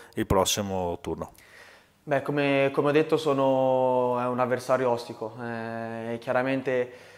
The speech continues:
Speaker 2: le, l'unica cosa che dovremo fare noi è continuare quello che stiamo facendo, lavorando sodo e aiutandoci sempre con il gruppo.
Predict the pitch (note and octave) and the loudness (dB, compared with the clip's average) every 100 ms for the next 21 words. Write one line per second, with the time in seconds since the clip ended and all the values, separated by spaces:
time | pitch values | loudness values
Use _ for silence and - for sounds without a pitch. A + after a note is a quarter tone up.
0 | - _ - A#2+ A#2+ A#2+ A#2+ A#2+ C3+ C#3 | -20 _ -10 -2 0 0 -2 -2 -2 0
1 | C3+ C#3 C3+ C3 B2+ C3 B2+ B2+ B2+ C3 | 2 2 2 0 0 0 0 2 2 4
2 | C3+ C3+ C3 C3 B2+ B2 B2 B2 A#2+ C3 | 4 4 2 -2 -4 -2 0 0 0 -2
3 | B2 B2 B2+ B2 B2 B2+ A#2 A2+ A2+ A#2+ | -2 -2 -4 -4 -4 -4 -4 0 0 0
4 | A#2+ A#2+ A#2+ C3 C3 C3+ C3 B2+ A#2+ A#2 | 0 -2 0 2 4 4 2 2 2 2
5 | A#2 A#2 A#2+ B2 A#2+ A#2+ A#2+ A#2 A#2 A2+ | 2 0 -2 -4 -4 -6 -4 -4 -2 -4
6 | G#2+ A2 B2 A#2 A#2 A#2 A2+ A2 - - | -6 -8 -6 -6 -6 -6 -8 -10 -14 -20